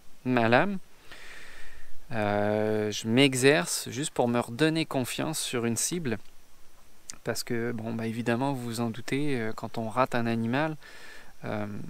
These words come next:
alors il était pas blessé, je vous rassure, et je l'ai pas touché, je suis vraiment passé en dessous.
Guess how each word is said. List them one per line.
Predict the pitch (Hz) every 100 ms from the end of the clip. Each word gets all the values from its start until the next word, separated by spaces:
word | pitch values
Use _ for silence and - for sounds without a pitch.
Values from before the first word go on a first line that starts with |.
| - - - -
alors | 113 110
il |
était | 117 131
pas | 135 135
blessé, | 127 120 139
je | 131
vous | 113
rassure, | 110 - 123 123
et | 120 107 107 104 104 113 - - -
je | - 117
l'ai | 117
pas | 113 120
touché, | - - 117
je |
suis | - 113
vraiment | 113 120 127
passé | 120 - 123 -
en | 123
dessous. | 113 -